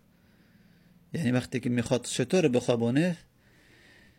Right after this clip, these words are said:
داد می‌زنه به سر شتر، میگه نخه، نخه.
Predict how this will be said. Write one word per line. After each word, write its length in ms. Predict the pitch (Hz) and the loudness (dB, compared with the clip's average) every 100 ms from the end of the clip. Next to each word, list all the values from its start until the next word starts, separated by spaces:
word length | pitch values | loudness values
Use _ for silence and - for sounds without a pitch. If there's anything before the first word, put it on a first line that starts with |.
| _ _ _ | _ _ _
داد 160 | 131 175 | 4 4
می‌زنه 380 | 151 135 139 151 | 4 2 4 4
به 240 | 131 131 | 2 0
سر 340 | 123 - 131 127 | 0 2 2 2
شتر، 520 | - 139 - 175 165 | 0 -4 2 2 4
میگه 200 | 151 135 | 2 0
نخه، 440 | 135 185 - 151 | 2 2 2 0
نخه. 540 | 143 175 170 180 180 | 4 4 2 0 -2